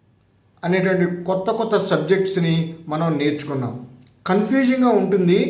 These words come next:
కానీ అర్జునుడికే అర్థం కాలేదు మీరెంత, నేనెంత. <laughs> అర్జునుడు అంటే ఏమిటనుకున్నారు? పరమేశ్వరుని మెప్పించి తపస్సుతో పాశుపతాస్త్రాన్ని సాధించిన వాడు,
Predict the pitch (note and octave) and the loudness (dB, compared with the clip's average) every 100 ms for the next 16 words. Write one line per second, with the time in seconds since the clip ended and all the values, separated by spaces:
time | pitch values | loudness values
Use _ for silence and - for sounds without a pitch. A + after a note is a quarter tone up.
0 | - - - - _ - G3 B3 G#3 - | -4 -12 -18 -20 _ 0 2 4 4 2
1 | - - - _ _ _ D3+ E3 E3 A#3+ | -2 -10 -18 _ _ _ -4 -2 0 -2
2 | A#3+ B3 C4+ G#3+ F3 G#3+ G#3+ F#3+ F#3 D#3+ | -2 2 4 4 0 0 2 2 2 0
3 | A#2+ - - - D3+ F3+ F#3+ E3 E3+ F3 | -6 -12 -20 -12 -4 0 0 -2 -4 -4
4 | F#3+ - - D#3+ E3 F3+ F3 D3+ D3+ B2+ | -4 -8 -10 -4 0 2 2 0 -2 -4
5 | - - - A3+ G3+ G#3 F#3 - - - | -6 -14 -10 -4 -4 -2 -4 -6 -16 -4
6 | D3+ D#3+ A3 A3 A3 G#3+ G#3 G#3+ G#3+ G3 | -2 0 0 2 2 4 4 4 2 0
7 | F#3+ F#3 - - - - - _ - E3 | 0 0 -2 -8 -16 -20 -20 _ -4 0
8 | G3 A#3 A#3 G#3+ G3+ F#3+ F#3 F#3 G3+ G3 | 2 2 2 2 0 0 -2 -2 -2 -4
9 | - F3 G3 F#3 F3+ F3+ - E3 G3+ G3+ | -4 -2 -2 -6 -2 -4 0 0 0 -2
10 | E3+ F3+ F#3+ A3+ - - - F#3+ F#3+ F#3 | -4 0 2 2 -2 -14 -8 -2 -2 -2
11 | F#3 E3 E3 E3 E3 D3+ C#3 - | -2 -2 -2 -2 -2 0 0 -2